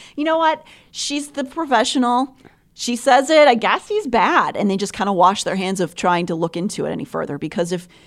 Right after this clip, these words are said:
they would look at the evidence all presented at, in front of them, they would be like, "Oh, oh, I think this woman is very dark and dangerous." But the fr-, the, quote, "friction of complexity"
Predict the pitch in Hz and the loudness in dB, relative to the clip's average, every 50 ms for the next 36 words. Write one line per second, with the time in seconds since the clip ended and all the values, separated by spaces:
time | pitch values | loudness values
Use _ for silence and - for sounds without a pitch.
0 | - _ _ - 214 202 196 196 185 196 220 302 339 - 320 208 - - 175 170 | -20 _ _ 2 2 4 2 0 0 0 -2 0 0 0 -4 -4 -2 0 2 2
1 | 170 165 170 170 170 170 165 - - - 180 185 180 180 - 208 180 165 175 175 | 2 2 2 -2 -2 -2 -2 -6 -4 -2 0 0 0 -2 -4 -6 -6 -4 -4 -6
2 | 180 - 214 170 151 - _ _ _ - 165 - - 175 165 - - 226 294 320 | -6 -6 -8 -8 -8 -12 _ _ _ -6 -6 -4 -6 -8 -6 -2 -2 0 0 0
3 | 214 170 160 160 160 160 160 156 170 175 170 - - 175 175 170 - - - 208 | 0 -2 -2 -2 0 0 0 0 0 0 0 0 0 -2 -2 -4 -6 -12 -10 -8
4 | 214 214 220 202 170 151 113 - - - - _ _ _ _ _ _ _ _ _ | -6 -4 -2 -2 -2 -4 -6 -8 -10 -14 -18 _ _ _ _ _ _ _ _ _
5 | _ _ _ _ - 175 208 214 - 240 240 269 - - 220 220 214 208 185 175 | _ _ _ _ -8 -8 -6 -4 -6 -6 -6 -6 -8 -2 -2 0 0 0 -2 -2
6 | 156 180 160 175 170 147 143 131 - 151 160 185 190 180 - - - 180 160 185 | -4 -4 -6 -4 -4 -4 -6 -8 -8 -8 -6 -6 -6 -8 -8 -10 -8 -6 -4 -4
7 | 202 170 156 151 147 143 - - - - - _ _ _ _ _ _ _ _ _ | -4 -4 -4 -8 -8 -10 -10 -12 -14 -16 -18 _ _ _ _ _ _ _ _ _
8 | - - 185 190 180 143 - - _ _ _ _ _ _ _ _ _ _ _ _ | -4 0 2 2 2 0 0 -4 _ _ _ _ _ _ _ _ _ _ _ _
9 | - 202 180 - - - - 208 - 185 190 180 185 - 202 - - - - 196 | -10 -8 -8 -10 -14 -10 -10 -8 -8 -4 -4 -4 -2 0 -2 -2 -2 -4 -6 -6
10 | 190 - 202 190 180 175 - - 214 - - 190 180 196 - - - 190 170 160 | -4 -4 -4 -4 -6 -6 -6 -6 -6 -4 -2 -2 -2 -2 -4 -10 -8 -6 -6 -4
11 | 170 165 165 - | -4 -6 -8 -10